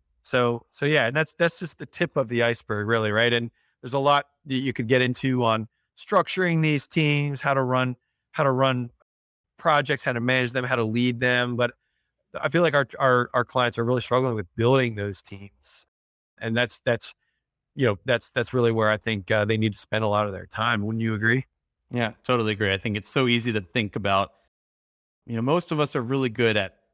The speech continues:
Speaker 2: at a lot of aspects of life, but we all have weaknesses. And so to your point of, of that diverse thinking there, hiring people that fills in our weaknesses, that's, that's how you make a really great team.
Speaker 1: Yeah. Cool.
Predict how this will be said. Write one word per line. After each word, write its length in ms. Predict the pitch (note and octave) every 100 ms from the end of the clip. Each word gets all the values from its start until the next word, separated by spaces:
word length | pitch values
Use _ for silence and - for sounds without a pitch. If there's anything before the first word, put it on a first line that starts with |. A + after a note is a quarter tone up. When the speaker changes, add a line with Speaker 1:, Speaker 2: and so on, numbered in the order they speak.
| _ _ -
Speaker 2:
at 260 | G2 G2 -
a 80 | G2+
lot 300 | G2 G#2+ A2
of 40 |
aspects 400 | G#2+ G#2 - G#2
of 80 | G2+
life, 300 | F#2 F2+ F2+
but 100 | -
we 100 | G#2
all 180 | A2 A2+
have 160 | A2+ F#2+
weaknesses. 800 | F#2+ F2+ G#2+ G#2 A#2 A2 A2 -
And 240 | G2+ F#2 F2+
so 180 | F#2+
to 160 | F#2 G#2
your 80 | G2+
point 260 | - G2+
of, 180 | F#2+ F2+ _ _ _ _ -
of 240 | G2+ F#2+
that 200 | G2+ G2
diverse 340 | G#2 G2 F#2+
thinking 400 | - F#2 - G2
there, 280 | F#2 F2+ F2 -
hiring 380 | A2+ G#2+ A2
people 300 | G#2 A2 G#2+
that 140 | F#2+ F#2
fills 340 | - G2+ F#2+
in 100 | G2+
our 120 | F#2+
weaknesses, 760 | F#2+ F#2 - A2+ - D3+ F3+ - - _ _ -
that's, 320 | A2+ A2 -
that's 300 | G#2+ G#2 -
how 80 | G2
you 100 | F#2+
make 160 | F#2
a 40 | F#2
really 200 | F2+ E2+
great 200 | - -
team. 340 | - - - _ _ _ _ _
Speaker 1:
Yeah. 180 | C3 A#2+ - _ _ _ _ _ _ _ _ _ _ _ _ _ _ -
Cool. 300 | E3 B3